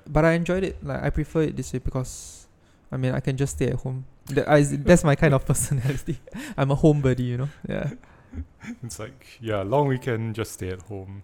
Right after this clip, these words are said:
Speaker 1: Yeah, exactly. You know, so I, I enjoyed the quiet and peace also, actually. It's,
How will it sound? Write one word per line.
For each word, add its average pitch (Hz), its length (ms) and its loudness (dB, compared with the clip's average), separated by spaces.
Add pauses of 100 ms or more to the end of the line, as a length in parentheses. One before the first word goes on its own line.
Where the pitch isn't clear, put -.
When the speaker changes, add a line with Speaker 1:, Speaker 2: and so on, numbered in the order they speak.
(120)
Speaker 1:
Yeah, 160 340 0
exactly. 143 420 -4
You 127 100 -4
know, 135 220 -8
so - 420 -12 (680)
I, 160 200 2
I - 120 0
enjoyed 175 340 2
the 123 320 -2 (840)
quiet 123 480 -2
and - 220 -8
peace - 260 -12
also, 131 300 -8
actually. 131 460 -10 (280)
It's, 190 280 0